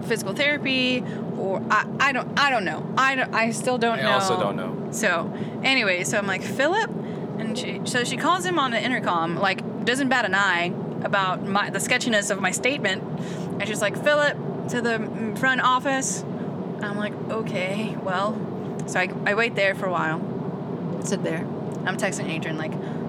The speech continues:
Speaker 1: "Who, like, wh-, what, does he work here?" Like, I'm trying to f-, get in, more information about this man that I'm supposed to meet. <laughs> Um, wait. Oh, there we go.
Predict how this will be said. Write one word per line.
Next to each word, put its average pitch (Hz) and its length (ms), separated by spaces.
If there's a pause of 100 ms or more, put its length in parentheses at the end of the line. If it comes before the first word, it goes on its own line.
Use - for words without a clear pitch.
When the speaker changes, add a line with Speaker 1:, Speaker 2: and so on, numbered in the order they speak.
(100)
Speaker 1:
"Who, 220 140
like, - 280
wh-, - 760
what, 214 240
does 220 140
he 240 80
work 311 200
here?" 311 320
Like, 233 180
I'm 208 120
trying 277 240
to 285 80
f-, - 240
get 240 180 (100)
in, 220 260
more 269 300
information 214 540
about 180 220
this 226 200
man 180 240
that 175 120
I'm 180 100
supposed 196 360
to 196 60
meet. 165 320
<laughs> - 40 (600)
Um, - 1400
wait. 170 220
Oh, - 760
there 190 100
we 160 100
go. 151 100